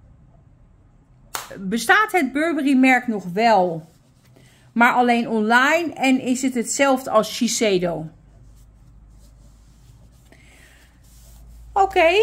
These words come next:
nou, voor iemand die zegt niet van oogschaduw te houden, ehm,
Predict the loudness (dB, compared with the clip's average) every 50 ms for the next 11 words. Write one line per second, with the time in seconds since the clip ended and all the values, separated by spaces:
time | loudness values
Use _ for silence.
0 | 0 -2 -6 -16 -18 -6 -2 0 0 0 0 -2 -4 -4 -2 -2 -4 -4 -4 -4
1 | -4 -4 -2 0 0 0 0 -2 -4 -4 -4 -6 -6 -4 -2 0 0 0 -2 -2
2 | 0 0 0 2 0 -2 -2 -4 -2 0 2 2 4 4 4 4 4 4 2 2
3 | 0 -2 -2 2 4 6 6 6 4 4 0 -4 -6 -6